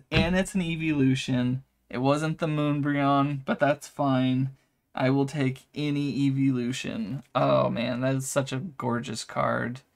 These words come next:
especially with, like, the pink outline. Oh, so good. All right, so there we go.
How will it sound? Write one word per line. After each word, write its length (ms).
especially 420
with, 180
like, 160
the 120
pink 680
outline. 720
Oh, 320
so 320
good. 440
All 140
right, 460
so 140
there 160
we 120
go. 440